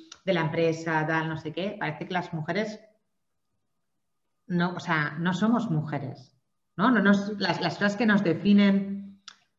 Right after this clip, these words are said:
biológicamente como mujeres, por decirlo de alguna manera, sin entrar a otras cuestiones, ¿vale? Pero es, eh, pues eso, lo, el periodo, el, ese tipo de cosas no están dentro de la empresa. Ni, ni, ni dentro de la sociedad, ¿eh? Porque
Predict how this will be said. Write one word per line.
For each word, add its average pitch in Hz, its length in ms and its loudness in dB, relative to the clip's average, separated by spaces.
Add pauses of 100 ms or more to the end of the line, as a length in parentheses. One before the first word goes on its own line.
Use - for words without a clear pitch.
biológicamente 190 920 2
como 185 200 0
mujeres, 196 840 -2 (180)
por 160 140 -2
decirlo 156 280 0
de 185 80 4
alguna 170 280 4
manera, 165 360 2
sin 165 160 -2
entrar 151 280 2
a 170 60 8
otras 170 220 0
cuestiones, 165 540 -2
¿vale? 190 280 -2 (500)
Pero 170 160 0
es, 165 180 -4
eh, 160 160 -4
pues 156 140 -4
eso, 156 280 -2
lo, 156 220 -4
el 147 260 -8
periodo, 160 840 0
el, 147 560 -6 (840)
ese 190 300 -2
tipo 214 260 -4
de 165 120 -2
cosas 214 260 -4
no 196 80 4
están 196 480 0
dentro 143 280 -8
de 135 60 -6
la 131 100 -10
empresa. 127 500 -14 (560)
Ni, 160 400 -16
ni, 175 240 2
ni 180 140 6
dentro 208 240 4
de 294 60 6
la 165 120 6
sociedad, 160 720 0
¿eh? 190 120 0
Porque 143 540 -4